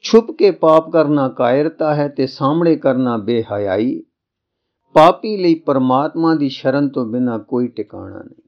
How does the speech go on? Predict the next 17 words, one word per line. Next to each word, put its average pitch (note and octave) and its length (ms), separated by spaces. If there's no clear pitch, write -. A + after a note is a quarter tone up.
ਹਾਂਜੀ, D3 280
ਪਾਪੀ E3 560
ਲਈ B2 360
ਪਰਮਾਤਮਾ E3 760
ਦੀ E3+ 160
ਸ਼ਰਨ D3+ 380
ਤੋਂ C#3+ 160
ਬਿਨਾਂ C3 340
ਕੋਈ C3 280
ਟਿਕਾਣਾ G2 480
ਨਹੀਂ। - 200
ਪਾਪ A#2+ 340
ਕਰਕੇ F3 480
ਵੀ D#3+ 200
ਜੋ B2 200
ਆਕੜਦਾ C3+ 720
ਹੈ, - 100